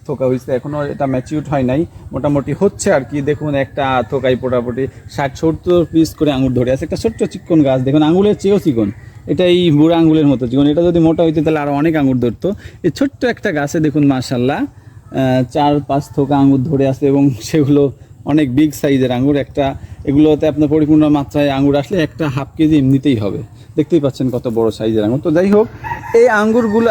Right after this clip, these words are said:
আসলে হইছে এমনিতেই না, এগুলোকে পরিচর্যা করা লাগছে এবং সেই সঠিক পরিচর্যা আপনাদের করতে হবে। সে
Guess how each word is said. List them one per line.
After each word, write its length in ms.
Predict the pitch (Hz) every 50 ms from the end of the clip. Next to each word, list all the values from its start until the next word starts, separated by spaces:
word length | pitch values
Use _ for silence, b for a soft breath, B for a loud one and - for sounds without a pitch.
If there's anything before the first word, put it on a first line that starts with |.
| - 190
আসলে 280 | - - 214 208 214 226 233 233 233 214 - - - 175 160 151
হইছে 260 | 190 208 190 - - 226 196
এমনিতেই 340 | 180 190 208 208 208 208 208
না, 40 | 196 180
এগুলোকে 280 | 165 160 170 170 151 147 165
পরিচর্যা 380 | 160 156 143 170 156 143 135 139 123
করা 140 | 131 127 123 120
লাগছে 260 | 117 110 - - - 170 185 B B B B -
এবং 100 | 143 156 156
সেই 120 | - 180 175 -
সঠিক 220 | - 160 147 185 175 - 180
পরিচর্যা 360 | 175 170 165 170 147 139 151 156 156 -
আপনাদের 240 | 156 147 143 143 139 170
করতে 160 | 165 - -
হবে। 120 | 131 - - 185
সে 80 | 160